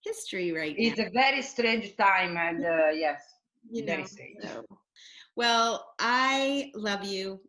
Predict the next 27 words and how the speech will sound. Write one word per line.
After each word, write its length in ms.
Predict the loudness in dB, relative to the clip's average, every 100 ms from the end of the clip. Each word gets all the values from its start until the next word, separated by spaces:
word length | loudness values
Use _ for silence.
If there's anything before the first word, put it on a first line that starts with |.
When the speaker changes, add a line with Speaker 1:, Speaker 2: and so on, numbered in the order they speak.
| -8
Speaker 1:
and 460 | -2 0 0 -2 -6
I 180 | -6 -4
am 220 | -4 -6
so 240 | -6 -6 -4
glad 320 | -2 -2 -2
that 160 | -4
you're 160 | -4 -6
doing 360 | -6 -6 -6 -6
this 300 | -6 -8 -8
and 100 | -8
just 200 | -8 -8
giving 280 | -8 -6 -8
people 280 | -10 -10 -8
the 160 | -6
opportunity 920 | -6 -8 -10 -8 -8 -8 -10 -12 -12 -12
to 120 | -12
connect 680 | -10 -6 -4 -4 -8 -14 -16
and 460 | -10 -8 -6 -6 -8 -16 -8 -2
learn 500 | 0 0 -2 -4 -8 _ _
how 160 | -6 -4
to 100 | -4
do 180 | -6 -8
some 320 | -4 -4 -4
Italian 440 | -6 -4 -4 -4
cooking 480 | -6 -10 -8 -8 -8
during 340 | -8 -8 -8 -10
this 240 | -12